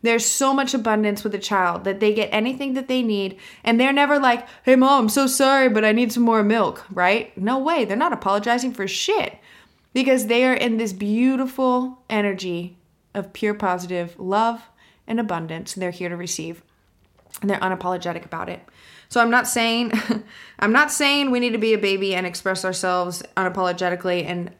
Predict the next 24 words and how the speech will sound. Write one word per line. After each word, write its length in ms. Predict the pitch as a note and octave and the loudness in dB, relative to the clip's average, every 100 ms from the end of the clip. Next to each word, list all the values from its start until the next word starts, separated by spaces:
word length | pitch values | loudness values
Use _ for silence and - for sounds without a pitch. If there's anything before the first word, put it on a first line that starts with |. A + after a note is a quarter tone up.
| - | 2
ask 240 | A3 G#3+ | 4 2
everyone 400 | G#3+ G3 F#3+ F#3+ | -2 0 0 0
around 320 | F3+ F3 F3 | 0 -2 -2
us 140 | F3 F3 | -2 -6
to 360 | - F3 F3 E3+ - - - | -4 -2 -4 -6 -18 -20 -2
wait 220 | G3 F#3+ | 2 4
on 160 | F3+ F3 | 2 0
us 120 | F3 | -4
hand 200 | F3+ E3+ | -4 -4
and 80 | E3+ | -6
foot. 320 | - E3+ - | -4 -4 -2
Obviously 400 | F#3+ F#3+ G3 G#3 | 0 0 0 -2
not. 440 | F#3 D#3+ D#3+ - - - - - | -2 -2 -4 -8 -18 -20 -20 -10
But 100 | G#3 | 0
I 40 | A3 | 2
am 200 | A#3+ B3+ | 2 0
saying 380 | B3+ G#3+ G3+ | 2 0 2
is 220 | G3 F#3 - | 0 -2 -2
you 140 | A3 | 0
would 100 | A3+ | 2
never 260 | G#3+ A#3 B3 | 4 2 0
tell 240 | - A3 | 0 0
that 280 | G3+ E3+ - | 2 2 0
baby, 560 | F3+ G3+ G3 E3+ D#3+ | 0 0 0 -2 -4